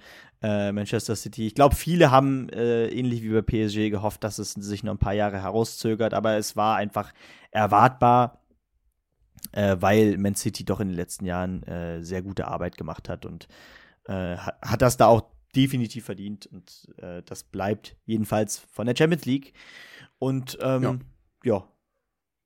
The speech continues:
Speaker 2: Genau, zwei kleinere, weitere Schlagzeilen, die wir noch haben, ist, dass Uruguay U zwanzig Weltmeister geworden ist. Ich glaube, in Argentinien, da sind so ein bisschen,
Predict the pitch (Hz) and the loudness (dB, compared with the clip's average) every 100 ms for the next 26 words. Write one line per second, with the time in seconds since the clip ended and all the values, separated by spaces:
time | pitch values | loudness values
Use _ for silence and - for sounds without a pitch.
0 | _ _ _ 156 95 - - 120 - 135 | _ _ _ 2 2 -2 2 2 4 4
1 | 135 143 127 123 120 120 110 120 139 - | 4 6 4 6 4 6 2 2 0 2
2 | 131 123 117 113 120 117 117 107 - 113 | 2 4 4 2 2 2 2 -2 0 0
3 | - 156 147 135 127 127 127 123 - 170 | 2 4 4 6 4 4 2 0 2 2
4 | 165 160 139 139 131 - 127 117 120 113 | 0 0 0 2 0 0 2 4 4 2
5 | 113 104 110 107 104 85 95 - 127 131 | -2 -4 -2 0 0 0 -4 0 2 4
6 | 123 - - - - 107 107 104 107 104 | 2 -2 -18 -20 -4 -2 -2 -2 -4 -4
7 | - 101 | -4 -6